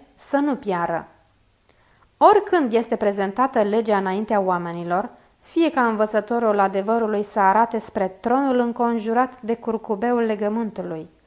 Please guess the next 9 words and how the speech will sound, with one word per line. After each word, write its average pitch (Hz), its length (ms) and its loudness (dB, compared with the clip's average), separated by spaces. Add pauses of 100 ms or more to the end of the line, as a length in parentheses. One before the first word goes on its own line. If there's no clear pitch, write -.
(300)
ce 247 140 2
reprezintă 214 760 0
neprihănirea 190 680 -2
lui 202 140 -2
Hristos. 214 500 -4 (920)
Slava 233 440 4
legii 202 540 -2
este 214 220 -6
Hristos. 233 520 -4